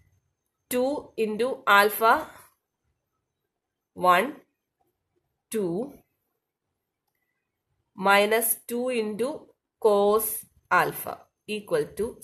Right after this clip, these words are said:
zero. ഓക്കെ, ഇത് നമ്മൾ എടുത്തു, സീറോ ആയി പോയി. Then pi minus two into minus minus plus sin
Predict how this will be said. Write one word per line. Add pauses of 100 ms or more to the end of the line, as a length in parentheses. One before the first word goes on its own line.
(160)
zero. (480)
ഓക്കെ, (140)
ഇത് (100)
നമ്മൾ
എടുത്തു, (160)
സീറോ
ആയി (100)
പോയി. (580)
Then (560)
pi (380)
minus (260)
two (1600)
into (160)
minus (100)
minus (100)
plus (260)
sin